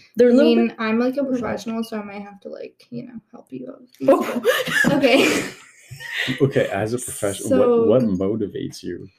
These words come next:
Speaker 3: to
Speaker 2: Okay.
Speaker 3: use these apps?
Speaker 2: So I will speak personally for
Speaker 1: Beauty
Speaker 2: myself. I've
Speaker 1: standards.
Speaker 2: actually never really talked about this 'cause this is kind of embarrassing.
Speaker 1: No,
Speaker 2: Not really embarrassing, but, um,
Speaker 3: No judgment here.
Speaker 2: Okay. So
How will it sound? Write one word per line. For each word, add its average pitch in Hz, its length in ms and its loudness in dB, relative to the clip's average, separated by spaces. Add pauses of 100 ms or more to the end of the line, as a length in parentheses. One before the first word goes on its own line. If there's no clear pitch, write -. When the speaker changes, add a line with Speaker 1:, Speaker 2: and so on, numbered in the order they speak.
(120)
Speaker 3:
to - 200 -2
Speaker 2:
Okay. 226 400 0
Speaker 3:
use 240 320 -8
these - 200 -10
apps? - 560 -14 (240)
Speaker 2:
So 254 680 0 (300)
I 233 80 -2
will 262 100 0
speak 269 360 -6
personally 226 540 -4
for - 80 -6
Speaker 1:
Beauty 214 100 -4
Speaker 2:
myself. 214 400 -6
I've - 40 -16 (140)
Speaker 1:
standards. 202 100 -6
Speaker 2:
actually 214 220 -8
never 202 220 -8
really 214 200 -6
talked 220 340 -8
about 220 180 -8
this 233 180 -2
'cause 240 160 -2
this - 120 -10
is 220 160 -4
kind 220 200 0
of 220 80 2
embarrassing. 214 540 -2 (100)
Speaker 1:
No, 254 140 0 (120)
Speaker 2:
Not 269 180 6
really 311 180 4
embarrassing, 254 680 0 (140)
but, 233 240 0
um, 214 260 0
Speaker 3:
No 101 200 0
judgment 101 500 0
here. 101 360 -2 (120)
Speaker 2:
Okay. 220 580 2 (640)
So 233 800 2